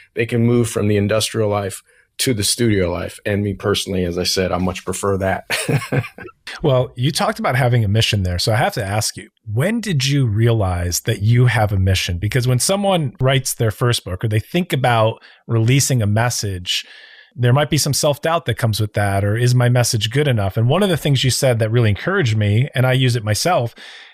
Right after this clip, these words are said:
Speaker 2: is that we all speak differently. So I, I view it this way, is like, no one can say it like you, Frank, and no one can say it like me,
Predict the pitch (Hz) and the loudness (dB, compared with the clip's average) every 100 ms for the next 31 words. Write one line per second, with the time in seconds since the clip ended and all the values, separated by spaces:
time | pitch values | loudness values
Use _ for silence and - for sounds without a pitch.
0 | _ 143 127 117 123 120 117 - 123 135 | _ 0 2 2 2 2 0 -2 2 2
1 | 135 135 - 120 - 117 - 101 87 85 | 2 0 0 -2 0 -2 -2 -4 -8 -12
2 | 90 - 131 143 139 156 156 123 - 120 | -10 -2 0 0 0 -2 0 -2 0 -2
3 | - 101 82 95 - 123 123 104 127 117 | -2 -6 -10 -10 -2 0 2 0 -2 0
4 | 147 180 151 120 - 127 117 104 98 113 | 2 0 0 -2 0 0 0 -4 -2 -2
5 | - 95 92 - _ _ _ - 120 131 | -2 -6 -6 -10 _ _ _ -2 2 2
6 | 160 147 123 - 120 107 104 - 123 101 | 2 0 -2 0 -2 -2 -4 0 0 0